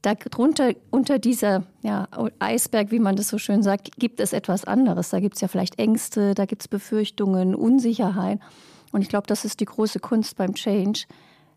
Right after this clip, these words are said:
sich Zeit zu nehmen, zuzuhören und den Menschen da mitzunehmen, wo er, glaub ich, gerade steht und ihm zu helfen, das Neue zu lernen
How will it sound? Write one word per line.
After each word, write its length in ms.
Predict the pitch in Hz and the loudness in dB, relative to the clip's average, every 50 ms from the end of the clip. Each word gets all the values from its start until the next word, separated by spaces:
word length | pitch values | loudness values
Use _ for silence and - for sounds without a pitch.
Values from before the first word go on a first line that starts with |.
| _ _ _ | _ _ _
sich 260 | - - 214 196 - | -6 -4 -4 -4 -2
Zeit 260 | - - 196 208 220 - | -2 0 0 0 0 0
zu 100 | - 247 | 0 2
nehmen, 300 | 240 220 202 202 208 202 | 2 4 4 2 2 0
zuzuhören 840 | - - 233 233 - - - 175 202 208 170 170 180 185 202 220 262 - _ _ _ _ | 0 -2 -2 -2 -2 -2 -2 0 2 2 2 2 2 2 0 0 -2 -4 _ _ _ _
und 360 | - 208 - 196 - - - _ - - | -2 0 0 0 -2 -6 -16 _ -2 0
den 140 | 196 190 | 2 2
Menschen 420 | 190 196 208 226 214 - - 196 175 | 4 4 2 2 0 0 0 0 2
da 200 | 185 190 208 208 | 2 0 2 2
mitzunehmen, 640 | 226 220 220 - - 233 214 196 196 202 202 196 | 2 2 0 -2 0 2 2 4 4 4 2 2
wo 80 | 208 190 | 2 0
er, 80 | 190 | 0
glaub 280 | 190 - 190 190 190 196 | 0 -2 -2 -2 0 -2
ich, 160 | 208 - - | -4 -4 -4
gerade 340 | - 185 185 180 180 190 196 | -4 -2 -2 -2 -2 -2 -4
steht 560 | - - - - 185 175 180 214 - - - _ _ _ _ | -6 -6 -4 -2 -2 0 0 -2 -4 -8 -14 _ _ _ _
und 300 | - 202 196 202 - - - - | 0 0 0 0 -2 -8 -8 -2
ihm 200 | - 214 226 202 | 0 2 2 2
zu 140 | - - 185 | 2 0 0
helfen, 460 | 220 226 202 202 214 - - 208 202 | 2 2 2 0 0 0 -2 -2 0
das 260 | 180 185 - - - | 0 -2 -4 -2 0
Neue 260 | 208 190 190 185 185 185 | 2 2 2 2 0 0
zu 140 | - 185 | -2 -2
lernen 400 | 175 190 196 208 240 262 294 339 | 0 0 0 2 2 4 4 4